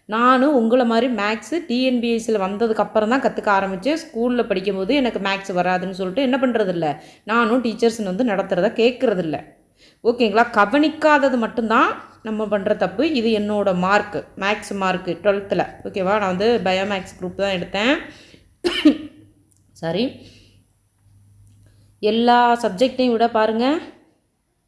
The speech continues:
மேத்ஸ், தமிழ் வந்து நல்லா படிச்சிருவேன். மேத்ஸ்ல மட்டும் என்ன பண்ணியிருப்பேன், டென்த் மார்க் ஷீட்டுமே கொண்டு வந்திருக்கேன், கம்மியா தான் மார்க் வாங்குவேன்.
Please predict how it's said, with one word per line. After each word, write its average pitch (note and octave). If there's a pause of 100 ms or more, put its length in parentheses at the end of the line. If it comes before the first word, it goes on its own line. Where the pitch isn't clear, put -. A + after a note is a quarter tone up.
மேத்ஸ், F#3 (720)
தமிழ் A#3
வந்து C4 (340)
நல்லா G#3
படிச்சிருவேன். E3+ (960)
மேத்ஸ்ல B3+
மட்டும் A#3+
என்ன C#4
பண்ணியிருப்பேன், G#3+
டென்த் A#3
மார்க் G#3+
ஷீட்டுமே A#3
கொண்டு A3
வந்திருக்கேன், G#3+ (460)
கம்மியா G#3
தான் A#3
மார்க் G3+
வாங்குவேன். F3